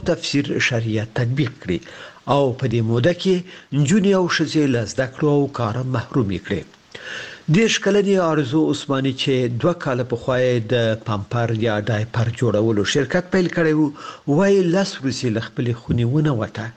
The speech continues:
فکر یې کاوه چې د دې او ټولو افغانانو لپاره هر څه پای ته رسېدلي دي. دا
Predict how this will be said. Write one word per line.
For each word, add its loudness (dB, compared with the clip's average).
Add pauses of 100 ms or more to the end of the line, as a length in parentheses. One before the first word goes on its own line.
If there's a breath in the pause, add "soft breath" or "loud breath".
(440 loud breath)
فکر 2
یې -2 (100)
کاوه 2
چې -4 (320 loud breath)
د 6 (200)
دې 4 (240)
او 4 (160)
ټولو 4
افغانانو -4
لپاره -2 (140)
هر -2
څه 0 (580 loud breath)
پای 2
ته -2
رسېدلي -2
دي. -2 (1200 loud breath)
دا 4